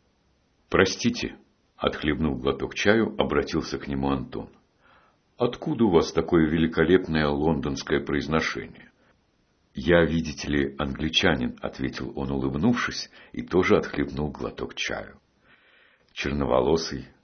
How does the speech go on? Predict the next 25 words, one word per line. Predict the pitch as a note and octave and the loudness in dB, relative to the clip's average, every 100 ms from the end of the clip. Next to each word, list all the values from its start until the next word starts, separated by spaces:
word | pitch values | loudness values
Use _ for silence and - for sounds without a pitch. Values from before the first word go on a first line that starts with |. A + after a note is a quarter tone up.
| _ - | _ -6
с | |
широкой | - D2+ D2 F2+ - | -4 0 2 2 0
уже | C#2+ C2+ | -4 -4
седеющей | C2+ D2 C2 D2+ C2+ - C#2 | -4 -6 0 0 2 -2 -6
бородой, | A#1+ - B1+ - G2+ - - - - - - | -2 -2 -2 2 0 0 -8 -20 -20 -20 -6
английский | C#2+ C2+ C2+ E2 D#2+ - C#2 | -4 -4 -2 -2 -2 -4 -2
лорд, | C2+ - - - _ _ _ | 4 2 2 -10 _ _ _
отпрыск | - D#2 - A#1+ A#1 | -4 -4 -4 -8 -8
древнего | B1+ C#2+ C#2 C2+ C2 | -2 0 0 -2 -2
рода, | C#2+ G2+ E2 C2 - _ _ - | -2 0 -2 -4 -12 _ _ -2
так | D2 - - | -2 -2 0
органично | D#2 C#2+ D#2+ F2 F2 - C#2 | 0 0 0 0 -2 -4 -8
вписался | - - C#2 D#2+ C#2+ - | -10 -10 -2 2 2 0
в | B1+ | -6
обстановку | C2 - D2+ D2 D2 C2+ | -8 -4 -2 -2 -4 -6
греческого | C2 C2+ B1+ - - C2 | -4 -4 -4 -6 -6 -6
монастыря, | B1+ B1+ B1 - B2+ D2+ A#2+ C3 - _ _ _ _ _ _ | -6 -6 -8 -8 -4 -2 -2 -6 -16 _ _ _ _ _ _
что | - - B2 | -8 0 2
и | |
сам | A#2+ - A2+ - | 4 6 6 4
постепенно | D#2 - - F2+ F2 | -4 -8 -4 -2 -2
стал | D#2+ D#2+ C#2+ | -2 0 0
похож | D#2+ D2 D#2+ - | 0 0 -2 -2
на | D#2+ D#2 | -2 -2
грека. | D2+ B1 - - | -2 -6 -10 -16